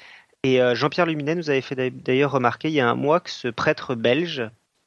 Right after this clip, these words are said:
et en fait, n'était pas vraiment reconnu à sa juste valeur pour ses immenses apports à la cosmologie.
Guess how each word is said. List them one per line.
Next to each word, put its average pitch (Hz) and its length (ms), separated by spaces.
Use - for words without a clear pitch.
et 131 100
en 113 80
fait, - 240
n'était 131 200
pas 151 340
vraiment 131 360
reconnu 131 420
à 135 40
sa - 140
juste 123 240
valeur 123 340
pour - 200
ses 113 220
immenses 127 320
apports 131 280
à 127 60
la 113 80
cosmologie. 113 580